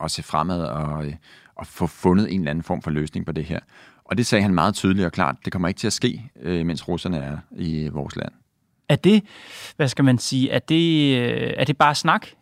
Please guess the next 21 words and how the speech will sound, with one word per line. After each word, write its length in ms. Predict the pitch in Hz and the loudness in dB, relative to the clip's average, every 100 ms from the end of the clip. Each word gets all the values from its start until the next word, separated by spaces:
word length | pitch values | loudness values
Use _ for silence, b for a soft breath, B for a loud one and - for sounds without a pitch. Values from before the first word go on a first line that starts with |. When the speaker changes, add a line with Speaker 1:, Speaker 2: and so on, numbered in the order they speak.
| - | 0
Speaker 2:
eller 240 | 147 139 | 4 6
mener 360 | 139 139 180 208 | 6 4 4 2
han 220 | 175 147 | 2 2
reelt 260 | 131 139 - | 0 -2 -2
det? 140 | 135 - | -2 0
Altså, 200 | 147 156 | 2 4
er 100 | 147 | 4
det 80 | 151 | 4
umuligt 380 | 139 160 226 214 | 6 6 6 2
at 60 | |
forestille 460 | - 170 175 185 151 | 2 -2 -2 -4 -4
sig 200 | - 143 | -2 -2
Zelensky 440 | - 147 156 - | 0 2 0 0
ved 160 | 175 143 | -4 -2
et 80 | 131 | -2
forhandlingsbord, 720 | 135 151 - 165 - 139 - | -2 -2 -2 -4 -2 -4 -4
før 260 | - 180 - | 0 0 2
den 120 | 156 | -2
sidste 400 | - 202 - 185 | 0 0 0 -2
russiske 480 | 160 151 170 - 147 | -2 -2 -4 -6 -6
soldat 420 | 143 147 143 | -4 -4 -4